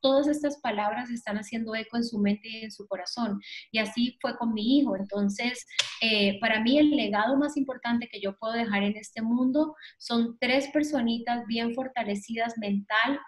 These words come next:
física y emocionalmente para servir al mundo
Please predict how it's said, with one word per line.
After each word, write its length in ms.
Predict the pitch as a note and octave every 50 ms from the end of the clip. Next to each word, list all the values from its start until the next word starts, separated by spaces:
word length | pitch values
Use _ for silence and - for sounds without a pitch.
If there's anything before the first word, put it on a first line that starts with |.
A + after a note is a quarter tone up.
| - _ _
física 500 | A#3+ A#3+ A#3 - - B3+ - - B3+ B3
y 80 | A#3
emocionalmente 1040 | G#3+ G#3 G3+ G3+ G3+ - G3+ G3 G3+ G3 G3 G3+ A3 A3+ A3+ A#3 A#3 A#3 - B3+ -
para 220 | - G#3+ G3 G3+ G3
servir 580 | G3+ - - G3+ F#3+ F#3+ - - A#3 B3+ C#4
al 140 | C#4+ C4+ C4
mundo 500 | A#3+ A#3 A#3 A#3 A#3 A3 A3 A3+ C4 C4+